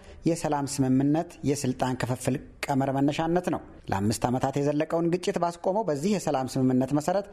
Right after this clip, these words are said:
የደቡብ ሱዳን ፕሬዝዳንት ሳልቫኪር ማያርዲት በኃላፊነታቸው ሲቀጥሉ፣ በሁለት ሺ አስራ ሦስት ዓመተ ምህረት እሳቸው ከምክትልነት ያነሷቸውና መፈንቅለ መንግስት በማሴር የከሰሷቸው ተቀናቃኛቸው ሪክ ማቻር ተቀዳሚ ምክትል ፕሬዝዳንት ሆነዋል።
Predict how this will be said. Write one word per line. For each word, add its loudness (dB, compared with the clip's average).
የደቡብ 0
ሱዳን 0
ፕሬዝዳንት -2
ሳልቫኪር 0
ማያርዲት 0
በኃላፊነታቸው 0
ሲቀጥሉ፣ 0
በሁለት 2
ሺ 0
አስራ -2
ሦስት -2
ዓመተ 0
ምህረት 0
እሳቸው 0
ከምክትልነት 0
ያነሷቸውና 2
መፈንቅለ 0
መንግስት 2
በማሴር 0
የከሰሷቸው -2
ተቀናቃኛቸው 0
ሪክ 0
ማቻር 0
ተቀዳሚ 0
ምክትል -2
ፕሬዝዳንት -2
ሆነዋል። 2